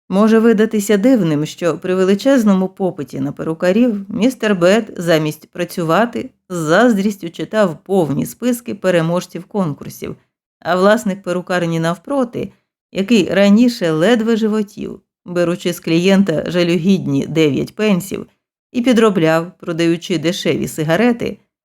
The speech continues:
тепер купив приміщення в зеленяра і найняв декілька майстрів для свого нового жіночого салону з двома рядами блискучих мармурових умивальників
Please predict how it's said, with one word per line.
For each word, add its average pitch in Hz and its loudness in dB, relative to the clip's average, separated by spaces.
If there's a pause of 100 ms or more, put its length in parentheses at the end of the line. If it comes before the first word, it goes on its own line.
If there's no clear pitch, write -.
(200)
тепер 311 0
купив 247 2
приміщення 175 0
в 160 -8
зеленяра 160 0 (440)
і 208 0
найняв 220 4
декілька 220 0
майстрів 214 -4 (160)
для 165 -2
свого 170 0
нового 175 2
жіночого 165 -4
салону 165 -4 (220)
з 165 -10
двома 160 0
рядами 185 2
блискучих 190 -2
мармурових 160 -2
умивальників 151 -4